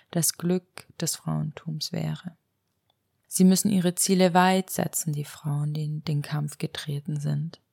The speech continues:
Die Neubildung aller gesellschaftlichen Formen auf dem Boden des Mutterrechts müssen sie verlangen.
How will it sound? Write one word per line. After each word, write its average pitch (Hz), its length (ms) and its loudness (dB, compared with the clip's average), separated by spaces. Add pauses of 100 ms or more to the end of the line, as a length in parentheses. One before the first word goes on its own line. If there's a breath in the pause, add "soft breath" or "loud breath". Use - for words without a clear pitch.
(500 soft breath)
Die 165 100 4
Neubildung 180 800 2
aller 190 300 4
gesellschaftlichen 170 880 -4
Formen 160 440 -4
auf 185 220 -6
dem 151 220 -2
Boden 175 520 -2
des - 240 -6
Mutterrechts 156 680 -4
müssen 156 300 -2
sie 151 140 -8
verlangen. 147 520 -6